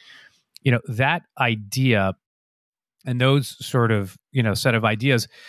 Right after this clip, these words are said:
were really just another free market self-corrects thesis, right? And they were delaying regulation.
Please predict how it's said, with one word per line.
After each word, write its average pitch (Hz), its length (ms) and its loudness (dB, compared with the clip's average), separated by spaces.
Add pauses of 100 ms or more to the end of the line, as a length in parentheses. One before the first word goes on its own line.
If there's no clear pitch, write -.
(300)
were 131 120 -4
really 175 200 0
just 123 160 -8
another 117 180 -4
free 131 220 0
market 120 320 0
self-corrects 120 640 0
thesis, - 480 -2
right? 107 200 2
And 107 120 -2
they 107 60 2
were 107 100 2
delaying 117 400 0
regulation. 104 600 -4